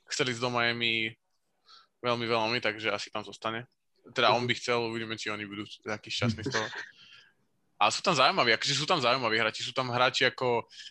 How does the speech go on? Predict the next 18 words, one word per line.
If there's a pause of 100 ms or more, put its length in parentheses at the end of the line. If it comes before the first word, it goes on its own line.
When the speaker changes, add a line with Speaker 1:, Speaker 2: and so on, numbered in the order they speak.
Speaker 1:
Dragic
napríklad,
Otto
Porter
junior.
Otto
Porter
junior
je
podľa
mňa
extrémne
underrated
a
není
až
tak
starý.